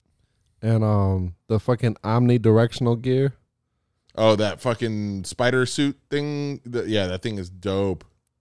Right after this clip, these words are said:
Speaker 1: And as you watch it, you're gonna see how, like, how that works and see more of that. And, bro, like, this show is, like,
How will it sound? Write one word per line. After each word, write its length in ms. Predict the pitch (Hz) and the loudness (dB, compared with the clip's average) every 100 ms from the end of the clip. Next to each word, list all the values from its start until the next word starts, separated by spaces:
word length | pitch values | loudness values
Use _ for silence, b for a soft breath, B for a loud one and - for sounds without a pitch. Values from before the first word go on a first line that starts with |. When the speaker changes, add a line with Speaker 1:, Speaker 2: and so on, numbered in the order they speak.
| _ _ - | _ _ -2
Speaker 1:
And 640 | 107 107 107 107 107 - - | 2 4 4 2 0 -6 -4
as 180 | 113 113 | 0 4
you 80 | 117 | 6
watch 260 | 123 127 | 6 4
it, 80 | 127 | 2
you're 140 | 113 107 | 2 2
gonna 340 | 120 117 107 95 | 2 2 0 -2
see 260 | - 123 | 0 4
how, 180 | 117 113 | 4 4
like, 220 | 104 95 | 2 0
how 140 | 110 107 | 0 2
that 200 | 107 92 | 4 4
works 580 | 95 107 117 - - - _ _ | 4 4 2 -2 -16 -20 _ _
and 120 | 101 92 | -6 -2
see 140 | 104 | 0
more 220 | 104 98 | 0 2
of 60 | 92 | 2
that. 300 | 98 110 - _ _ _ _ _ _ _ _ _ _ _ _ _ _ _ _ _ _ _ _ _ - | 2 0 -2 _ _ _ _ _ _ _ _ _ _ _ _ _ _ _ _ _ _ _ _ _ -4
And, 380 | 110 104 104 | -2 0 2
bro, 180 | 95 113 | 4 4
like, 240 | 104 101 98 | 6 2 2
this 160 | 110 | 0
show 260 | - 117 117 | 2 4 4
is, 100 | 104 | 4
like, 220 | 104 98 | 2 0